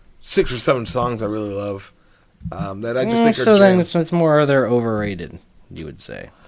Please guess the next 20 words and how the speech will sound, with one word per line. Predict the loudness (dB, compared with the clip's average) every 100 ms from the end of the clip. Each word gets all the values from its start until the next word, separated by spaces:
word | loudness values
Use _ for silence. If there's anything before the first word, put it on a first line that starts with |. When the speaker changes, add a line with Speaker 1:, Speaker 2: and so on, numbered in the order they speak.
| -14
Speaker 2:
probably. | -12 -4 6
Speaker 1:
Well, | 8
I | 8
think | 4 -2
it's | -4 -4
the | 0
whole | 2 4 6 4
makeup | 2 0 0 0 0 0 0 -2 -4
and | -6 -6 -6
the, | -4 -4 -6 -8 -10 -10
you | -8
know, | -8 -8
the | -10
Kiss | -10 -8 -6
Army | -4 -4 -6 -6 -6 -6 -6 -6
and |
everything, | -6 -6 -8 -6 -6 -6 -8 -10
and | -10
then, | -10 -10
like, | -12 -12